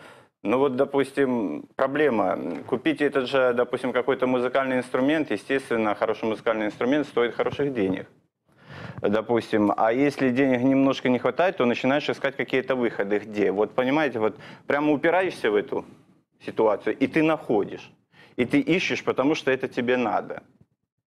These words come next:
Ну, а проблема не всегда остаётся. Ты купил этот музыкальный инструмент, потом тебе нужен микрофон, допустим, или ещё что-то нужно. Ну, а если у тебя большая семья, то ты думаешь о том, как покормить эту семью.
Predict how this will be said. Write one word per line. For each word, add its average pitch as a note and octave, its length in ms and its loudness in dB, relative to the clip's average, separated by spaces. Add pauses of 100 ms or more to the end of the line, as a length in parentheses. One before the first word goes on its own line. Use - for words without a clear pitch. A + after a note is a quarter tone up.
(480)
Ну, D#3+ 100 2
а G3 60 2
проблема A3 460 0
не G3 120 -2
всегда F3+ 320 0
остаётся. G#2+ 420 -2
Ты B2 120 -8
купил B2+ 300 -4
этот A#2 200 -8
музыкальный A#2+ 480 -4
инструмент, A#2 500 -4
потом F2+ 280 -6
тебе G2 140 -4
нужен F#2+ 300 -2
микрофон, G2 520 -6
допустим, G#2 480 -8
или G2+ 80 -4
ещё A2 240 -6
что-то - 260 -6
нужно. G#2 340 -6 (480)
Ну, G#2+ 120 4
а C3 100 4
если D#3 240 2
у B2+ 40 0
тебя D3+ 180 2
большая C#3+ 460 0
семья, D3+ 440 2
то A2 180 -2
ты G#2+ 180 -2
думаешь A2+ 380 0
о G#2 60 0
том, A#2 240 -2
как G#2 220 0 (920)
покормить G#2 540 -2
эту G2 200 -8
семью. F#2+ 420 -8